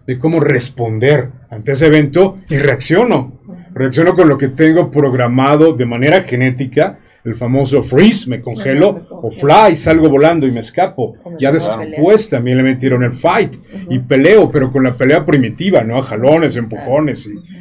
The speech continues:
Speaker 1: y nada programado, son reacciones. Lo ha dicho también usted, doctor, eso en alguna ocasión puede que nos haya funcionado,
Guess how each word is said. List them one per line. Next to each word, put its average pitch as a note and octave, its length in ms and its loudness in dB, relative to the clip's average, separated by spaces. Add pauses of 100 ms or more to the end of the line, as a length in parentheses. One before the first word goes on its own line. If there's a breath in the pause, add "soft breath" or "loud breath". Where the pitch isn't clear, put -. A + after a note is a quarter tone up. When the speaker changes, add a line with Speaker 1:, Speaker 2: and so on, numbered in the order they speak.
Speaker 1:
y A#2 40 -12
nada D3+ 260 0
programado, C3+ 540 0
son D#3 240 -4
reacciones. C#3+ 880 -4 (680)
Lo C#3+ 140 2
ha C#3+ 40 6
dicho D#3 260 2
también D#3 220 2
usted, F3+ 260 0
doctor, F3 480 0
eso G3+ 380 2
en D3+ 80 2
alguna B2+ 420 0
ocasión F#3 560 -2
puede A3+ 380 2
que D3 100 -4
nos C3 220 -4
haya C3 200 -2
funcionado, C3+ 760 -2